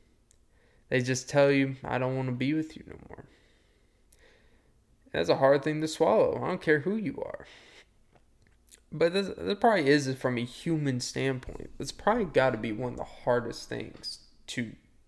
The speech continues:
take. Is someone saying, "You're not the person I wanna be with." And you don't agree with it. And even if you do agree with it, you gotta at least pretend you don't agree.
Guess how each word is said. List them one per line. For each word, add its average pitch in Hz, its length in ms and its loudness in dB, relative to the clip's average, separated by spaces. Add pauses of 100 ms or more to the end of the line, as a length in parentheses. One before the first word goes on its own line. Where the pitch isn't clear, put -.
(420)
take. - 520 -2 (840)
Is - 100 -10
someone 165 320 0
saying, 147 480 0 (580)
"You're 127 220 2
not 156 240 -2
the 131 80 -4
person 127 480 -2
I 117 80 -2
wanna 117 280 -6
be 131 240 -6
with." - 440 -16 (1400)
And 117 460 -4 (560)
you 135 220 0
don't 135 300 4
agree 131 340 0
with - 240 -6
it. - 220 -18 (1600)
And 180 120 2
even 180 160 6
if - 100 -2
you 139 100 0
do 151 220 8
agree 120 280 0
with 117 140 -4
it, 120 100 2
you 120 140 -2
gotta 147 200 4
at 113 60 0
least 123 220 -4
pretend - 420 -6
you - 60 -12
don't 151 300 -2
agree. - 380 -10